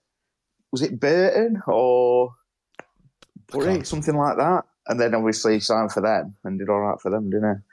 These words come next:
Speaker 1: he?
Speaker 2: Yeah, not to
Speaker 1: Didn't do that for us, did he?
Speaker 2: <laughs> No, definitely not.
Speaker 1: <laughs> Not
Speaker 2: Um,
Speaker 1: mixed or anything. <laughs>
Speaker 2: <laughs> yeah. Right, question number twenty-seven. So staying on that same game, which defender scored the equaliser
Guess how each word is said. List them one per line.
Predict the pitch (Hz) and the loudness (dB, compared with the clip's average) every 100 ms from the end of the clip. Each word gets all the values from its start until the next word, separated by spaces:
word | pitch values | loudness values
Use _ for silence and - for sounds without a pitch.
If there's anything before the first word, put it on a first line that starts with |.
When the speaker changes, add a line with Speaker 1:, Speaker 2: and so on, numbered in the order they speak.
| - | -12
Speaker 1:
he? | 98 | -8
Speaker 2:
Yeah, | 95 | -6
not | 98 120 | -8 -10
to | - 95 | -10 -4
Speaker 1:
Didn't | 98 - | -2 0
do | 110 | 0
that | 113 - | 0 0
for | 202 117 | 0 0
us, | 117 | 0
did | 117 | 0
he? | 113 147 - 277 269 226 220 220 220 196 | 0 0 0 0 0 0 0 0 -2 -2
Speaker 2:
<laughs> | |
No, | 170 147 131 | -2 0 0
definitely | 127 - 120 | -2 -4 -8
not. | 110 101 - - - - | -6 -8 -10 -20 -20 -20
Speaker 1:
<laughs> | - - - | -20 -10 -4
Not | 123 131 | 0 2
Speaker 2:
Um, | 135 | 2
Speaker 1:
mixed | 147 - - | -2 -2 0
or | 113 | 2
anything. | 117 113 143 160 233 240 | 2 0 0 0 0 0
<laughs> | |
Speaker 2:
<laughs> | - - - - | 0 -2 -6 -6
yeah. | 175 - - - 262 - | -6 -8 -6 -4 -4 -2
Right, | 175 143 | -4 -2
question | 139 190 - 170 | -2 0 0 0
number | 170 156 | 0 -2
twenty-seven. | - 160 147 - 151 131 101 87 85 _ - _ _ - | -2 0 0 0 0 0 -2 -6 -10 _ -20 _ _ -8
So | - 131 | 0 2
staying | - 180 170 | 2 2 2
on | 160 | 2
that | 139 | 0
same | - 156 139 131 | 0 2 2 2
game, | 117 107 90 92 113 - _ _ _ _ - | 2 0 0 -4 -6 -10 _ _ _ _ -10
which | 113 143 131 | -2 -2 -2
defender | - 135 139 139 127 | -2 0 0 2 0
scored | - - 127 120 113 107 | 0 2 4 6 4 0
the | 113 | -6
equaliser | 135 123 - 113 98 95 92 92 | -4 -6 -2 -2 0 -2 -4 -8